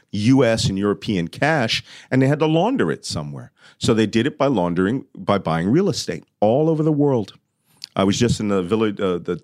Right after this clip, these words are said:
town of Baden-Baden, Germany, which was a traditional town for the czars in the eighteen hundreds. The Russians over the last twenty years have come in and essentially bought that city. <laughs> They were, every house that used to belong to a Russian nobility has been bought by an oligarch,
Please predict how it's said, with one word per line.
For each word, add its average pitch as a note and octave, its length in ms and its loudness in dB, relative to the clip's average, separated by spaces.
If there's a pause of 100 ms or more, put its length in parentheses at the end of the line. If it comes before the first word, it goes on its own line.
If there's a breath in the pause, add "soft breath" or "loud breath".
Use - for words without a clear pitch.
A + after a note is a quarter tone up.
(120)
town G#2+ 260 0
of E2 140 -4
Baden-Baden, F#2+ 580 2
Germany, F2 460 0 (300 soft breath)
which - 160 -2
was F#2+ 140 -2
a F#2 40 -4
traditional G#2 760 0
town G2+ 320 0
for F#2 140 -4
the E2+ 120 0
czars F#2 540 0
in F2+ 80 -2
the F2+ 160 -2
eighteen F#2+ 380 0
hundreds. G2+ 540 -2 (360 loud breath)
The A2+ 80 0
Russians A#2+ 420 2
over A#2 160 2
the A2 100 0
last G#2+ 260 2
twenty A2 220 0
years G#2+ 240 0
have E2 120 -6
come G#2+ 160 -2
in A2+ 80 0
and F2 140 -2
essentially E2+ 400 -4
bought E2 300 -2
that C#2+ 180 -6
city. D2 320 -8 (580)
<laughs> - 160 0 (160)
They E3 180 2
were, D3+ 240 2
every D3 340 2
house C#3+ 240 0
that C3+ 160 -2
used C3+ 200 0
to D3+ 60 -2
belong A#2 340 0
to A2+ 140 -2
a G#2 80 0
Russian A2 340 0
nobility F#2+ 540 -2 (300 loud breath)
has G2+ 140 0
been G2+ 200 0
bought G#2 280 0
by F#2+ 200 0
an A2+ 80 0
oligarch, C#3+ 640 -2